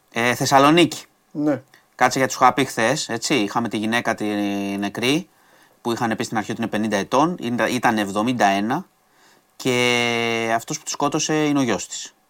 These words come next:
Speaker 1: τριάντα τεσσάρων ετών. Ε,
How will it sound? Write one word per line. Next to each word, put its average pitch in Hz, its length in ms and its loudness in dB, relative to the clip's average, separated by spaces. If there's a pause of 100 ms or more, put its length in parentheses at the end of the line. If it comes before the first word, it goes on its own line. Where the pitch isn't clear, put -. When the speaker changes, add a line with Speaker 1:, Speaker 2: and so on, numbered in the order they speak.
(720)
Speaker 1:
τριάντα 104 300 -4
τεσσάρων 110 380 -4
ετών. 90 260 -8 (640)
Ε, 90 100 -8